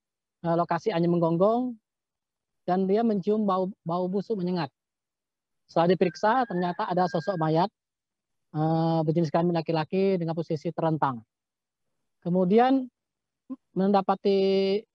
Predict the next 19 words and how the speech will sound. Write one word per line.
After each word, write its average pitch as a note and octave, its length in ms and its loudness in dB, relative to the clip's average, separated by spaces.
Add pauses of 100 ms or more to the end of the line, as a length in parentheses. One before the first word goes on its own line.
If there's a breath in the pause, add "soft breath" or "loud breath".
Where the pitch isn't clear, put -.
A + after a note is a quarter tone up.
(680)
hal F#3 160 2
tersebut, F#3+ 400 0 (240)
ia G3 80 2
pun A#3+ 240 0
melaporkan G3 320 -4
kepada G3 240 -4
kakeknya F3 560 -4 (400)
yang C#3+ 400 -2
juga D3+ 320 4
tidak D3+ 240 0
jauh D#3+ 400 2 (160)
dari D3 240 0
lokasi D3 320 -4
tersebut, D3 400 0 (320)
dan A3+ 240 2
oleh F#3+ 240 2
kakeknya G#3 560 -2 (320)
disampaikan G3 560 -2
kepada F#3 720 2